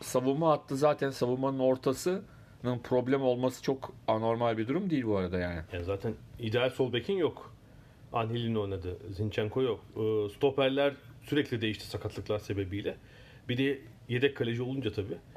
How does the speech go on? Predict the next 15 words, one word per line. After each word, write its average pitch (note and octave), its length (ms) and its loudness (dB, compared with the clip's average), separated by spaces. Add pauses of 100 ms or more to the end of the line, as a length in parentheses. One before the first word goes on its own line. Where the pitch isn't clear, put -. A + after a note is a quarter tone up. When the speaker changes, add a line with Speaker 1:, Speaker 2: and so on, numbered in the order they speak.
(400)
Speaker 1:
Tabii C#3 280 2
şu - 80 2
Speaker 2:
Oradan D#3 120 4
Speaker 1:
da D#3 120 8
var. G3 180 6 (100)
Speaker 2:
evet. B2+ 380 4
Speaker 1:
E, - 40 -12 (280)
maçtan C3 500 4
önce, F3+ 500 0 (480)
e, G#2+ 220 4
Sky'ın C3 600 2 (960)
stüdyosunda, B2+ 640 0
Speaker 2:
Açık A2 80 0
oturum, E3 140 4
evet, - 20 0